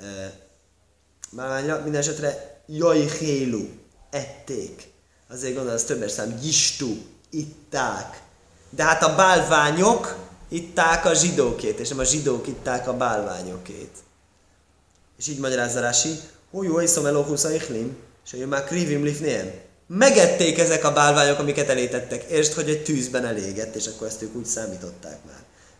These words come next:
Sajszínjén niszkom. Hasonlóan öntöttek az oltára egy, eh, bort, és azt is fölitta a föld, és azt úgy számították, hogy a, eh, a bálvány megette. A lényeg az, hogy ez a pénz, ez elment erre a fölösleges célra. Jöjj, Aléchem Sziszró,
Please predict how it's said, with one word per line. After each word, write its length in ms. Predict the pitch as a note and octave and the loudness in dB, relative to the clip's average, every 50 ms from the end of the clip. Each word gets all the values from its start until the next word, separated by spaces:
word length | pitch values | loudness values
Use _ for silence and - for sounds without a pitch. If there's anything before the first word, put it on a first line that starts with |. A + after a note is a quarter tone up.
| _ - B2+ | _ -8 -6
Sajszínjén 680 | - - C#3 C3 C3 C3 - D3+ D3 D3+ D#3 D#3 D#3 | -2 0 0 0 0 0 -2 0 0 0 0 0 0
niszkom. 400 | E3 F#3 - - - - G#2 - - - - - - - - - _ - | 0 2 2 2 2 0 -4 -8 -10 -12 -16 -20 -20 -20 -20 -20 _ -6
Hasonlóan 440 | E3 D#3 - - D3 C#3 C3+ C3+ C#3+ | 0 0 2 2 2 2 2 2 2
öntöttek 500 | C#3+ C3+ - C3+ A#2+ - - A#2+ - B2 | 0 0 -2 -4 -4 -4 -6 -6 -4 -4
az 140 | A2+ A2+ | -4 -2
oltára 520 | B2+ B2 - A#2 - - A#2 A2 A2 G#2+ G#2 | -2 -2 -2 -2 -4 -4 -4 -2 -2 -2 -4
egy, 160 | F#2+ F#2+ G2 | -4 -6 -6
eh, 180 | G2+ F2+ F2 F#2 A#2 C#3 | -6 -6 -6 -8 -2 2
bort, 280 | G3 A#3+ B3 A3+ - | 4 4 4 4 2
és 120 | - F#3 F3 | -2 -2 -2
azt 180 | F#3 F3 - | -2 -2 0
is 120 | D#3 D3 - | 0 0 2
fölitta 420 | - D#3+ C3 B2 A2 - - G#2+ | 4 2 2 2 0 -2 -4 -6
a 80 | F#2+ F#2+ | -6 -4
föld, 300 | - - G3+ G3+ F3+ D3+ | -4 -4 -4 -2 0 0
és 140 | C#3+ - | 2 2
azt 160 | D3+ C#3 - - | 0 0 -2 -4
úgy 120 | D3 C#3 | -2 -2
számították, 600 | - - C3 B2 B2+ A#2+ B2+ A#2+ - C3 B2 B2+ | 0 -2 0 -2 -4 -6 -8 -6 -6 -6 -8 -6
hogy 120 | - C3 B2 | -6 -6 -6
a, 240 | A#2+ B2 B2 - - - - - _ _ _ _ - | -6 -6 -6 -10 -14 -18 -20 -20 _ _ _ _ -10
eh, 800 | G#2+ A2 A2 A2 A2 A2 A2 A2+ G#2+ A2 - - - - C#3 C#3 | -8 -6 -4 -2 -2 -2 -2 -4 -6 -8 -12 -18 -12 -6 -4 -4
a 40 | |
bálvány 340 | C3+ C3+ C#3+ C#3 C3 B2 B2 | 2 4 4 4 4 2 2
megette. 320 | C#3+ F3+ F3+ F3+ F3+ F3+ D#3+ | 2 2 2 4 4 4 4
A 40 | |
lényeg 320 | D#3 F#3 F#3 E3+ D3+ C#3+ C3+ | 4 6 6 6 4 6 8
az, 260 | G3 G#3+ G#3 G#3 - | 8 10 10 10 8
hogy 220 | G3 F3+ E3 E3+ - - - - - - - | 8 6 4 4 0 -4 -10 -14 -18 -20 -4
ez 180 | - G#3 G#3 G#3 | 0 4 6 6
a 120 | F#3+ - - | 6 6 4
pénz, 260 | A3+ G3+ - F3+ F3+ | 4 4 4 6 6
ez 140 | F3+ E3+ F3 | 8 8 8
elment 420 | F3 D#3 D3+ D3 C#3+ C#3 C#3+ C#3+ | 6 6 6 4 4 2 4 2
erre 200 | D3 C3+ C3+ C#3 | 2 4 4 4
a 60 | C#3 | 2
fölösleges 520 | C#3 - C3 A#2+ A#2 B2 B2+ B2 B2+ - - | 2 0 -2 -2 -2 -2 0 0 0 0 0
célra. 380 | - - B2 A2 G2 F#2 F#2 F2+ - - - - - - - - - - - _ _ | -2 -2 -2 -2 -2 -4 -6 -10 -12 -16 -20 -20 -20 -20 -20 -20 -20 -20 -20 _ _
Jöjj, 220 | - C4 C#4+ C#4+ | -2 0 4 6
Aléchem 460 | C#4+ C#4 C#4 C4+ C4+ C4+ C4+ C4 B3+ | 6 8 10 10 10 10 8 6 6
Sziszró, 460 | - - B3 A3+ - - A3+ G#3 G3+ | 4 4 4 2 2 2 2 0 -2